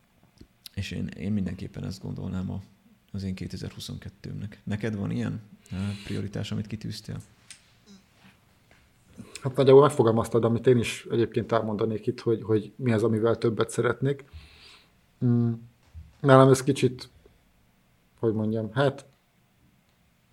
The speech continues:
Speaker 2: sokszor túlságosan is pörög az agyam, <laughs> ugye munka, munka melletti munka, és még emberi kapcsolatok. Ö, és akkor még ott van azon kívül a saját magammal történő kapcsolódás.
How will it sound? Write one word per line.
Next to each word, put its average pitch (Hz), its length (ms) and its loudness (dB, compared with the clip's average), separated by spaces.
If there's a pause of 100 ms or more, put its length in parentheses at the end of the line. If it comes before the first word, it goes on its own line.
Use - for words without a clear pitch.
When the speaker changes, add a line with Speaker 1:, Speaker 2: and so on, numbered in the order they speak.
(380)
Speaker 2:
sokszor 123 560 4 (260)
túlságosan 123 440 4
is 113 100 0
pörög 120 260 6
az 107 100 2
agyam, 120 360 0 (320)
<laughs> - 380 -20
ugye 113 140 -2
munka, 131 420 2
munka 123 240 2
melletti 123 340 2
munka, 127 440 0 (240)
és - 140 -10
még 113 120 2
emberi 113 300 0
kapcsolatok. 135 640 2 (500)
Ö, 110 580 2 (220)
és - 160 -2
akkor 123 200 4
még 120 80 8
ott 123 100 8
van 127 120 4
azon 117 320 2
kívül 117 440 0
a 104 240 2
saját 113 280 -2
magammal 107 300 -2
történő 107 280 -4
kapcsolódás. 104 680 -4